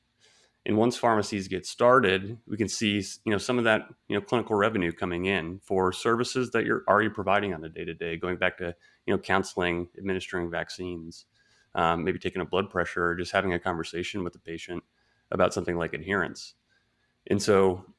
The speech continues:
I think the big thing is, you know, you get started, you start, you know, showing that, that this opportunity is really real. And then you make a plan for, you know, how you grow and how you expand that. And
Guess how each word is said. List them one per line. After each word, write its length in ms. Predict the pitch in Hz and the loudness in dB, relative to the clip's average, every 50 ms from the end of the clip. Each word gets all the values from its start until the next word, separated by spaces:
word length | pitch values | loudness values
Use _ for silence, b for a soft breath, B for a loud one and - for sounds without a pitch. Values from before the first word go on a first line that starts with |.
| _ - | _ -6
I 120 | 107 107 | -4 -2
think 160 | 98 123 143 117 | 0 0 0 0
the 80 | 104 | 0
big 240 | 101 110 117 113 110 | 2 4 4 4 2
thing 320 | - - 110 117 117 117 | 2 4 6 8 8 8
is, 480 | 107 101 101 98 95 92 - - - - - | 8 6 6 4 2 0 -2 -8 -10 -6 -2
you 100 | - 110 | 0 2
know, 60 | 104 | 2
you 160 | 95 95 98 95 | 4 2 2 4
get 200 | 110 120 - - | 4 2 2 0
started, 480 | - - 101 101 110 117 104 95 92 | 0 4 6 6 6 6 6 2 2
you 80 | 98 92 | 0 -4
start, 400 | - - 107 104 101 98 - - - | 0 2 4 6 6 4 2 -2 -4
you 100 | 98 95 | -2 0
know, 80 | 95 | 0
showing 340 | 92 - - 113 110 113 113 | 0 2 2 4 4 4 4
that, 120 | 107 95 - | 2 2 4
that 260 | 104 104 101 - - | 4 4 4 2 0
this 160 | 110 107 - 113 | -4 -2 2 2
opportunity 480 | 101 - 107 92 - 101 98 95 92 | 2 2 0 -2 0 0 0 0 0
is 80 | 90 95 | 0 0
really 200 | 101 92 87 82 | 0 0 0 -2
real. 540 | 85 95 110 120 104 87 90 110 117 - _ _ _ _ _ _ _ _ _ _ _ _ _ _ _ _ _ - | -2 0 2 2 4 4 2 2 0 -4 _ _ _ _ _ _ _ _ _ _ _ _ _ _ _ _ _ 0
And 140 | 107 107 110 | 4 6 6
then 120 | 117 127 | 8 8
you 100 | 123 110 | 6 6
make 220 | 107 110 104 104 | 6 4 4 2
a 60 | 98 92 | 0 -2
plan 440 | - - 127 131 135 139 143 139 | -2 0 2 4 4 4 4 2
for, 600 | - - 110 104 104 104 101 104 104 107 110 - - - | 2 2 2 4 6 6 6 6 4 2 0 -4 -4 0
you 100 | 120 107 | 2 2
know, 100 | 101 98 | 4 4
how 120 | 113 117 | 4 4
you 160 | 110 110 104 | 4 4 2
grow 320 | 98 101 101 101 98 101 101 | 2 2 4 4 6 4 4
and 100 | 98 95 | 2 2
how 100 | 107 104 | 0 0
you 160 | 95 92 85 | 0 -2 -4
expand 500 | 82 - - - 98 98 95 95 92 85 | -6 -8 -6 -2 0 2 2 2 0 -2
that. 220 | 92 95 95 - - - _ _ _ - | -6 -8 -10 -12 -14 -18 _ _ _ -4
And 480 | - 98 98 95 95 95 95 95 - | 0 2 4 4 4 2 0 -2 -4